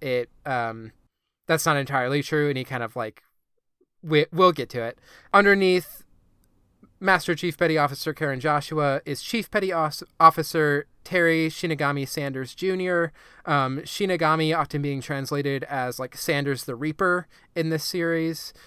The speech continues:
This is a concept that exists in Japan that at the time that oh eighth M S Team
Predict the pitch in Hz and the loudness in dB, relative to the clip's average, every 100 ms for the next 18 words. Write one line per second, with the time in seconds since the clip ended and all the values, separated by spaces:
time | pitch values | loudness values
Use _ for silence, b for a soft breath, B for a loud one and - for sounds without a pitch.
0 | b _ 160 147 156 147 139 135 135 143 | b _ -2 -2 2 2 4 2 0 -2
1 | - - 202 185 190 165 160 139 - 143 | -6 4 4 6 2 2 0 0 -2 -4
2 | - 135 139 135 160 147 147 147 156 135 | -4 -6 -6 -6 -2 0 0 -2 -4 -4
3 | 127 127 139 139 131 - 139 139 135 131 | -2 -2 -4 -4 -6 0 2 2 -2 -2
4 | 127 135 147 139 131 135 135 135 - 156 | -2 -4 -2 -2 -2 -2 -2 -4 -8 -8
5 | 135 135 | -6 -8